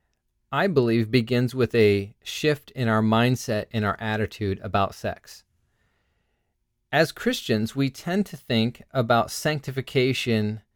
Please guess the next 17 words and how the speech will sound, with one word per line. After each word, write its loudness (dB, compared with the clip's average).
only 4
in 0
terms 2
of, -6
like, 0
moral 6
virtues, -2
okay? -8
But 6
intimacy -2
is 4
not -2
something -4
that 2
really 4
comes -2
up 4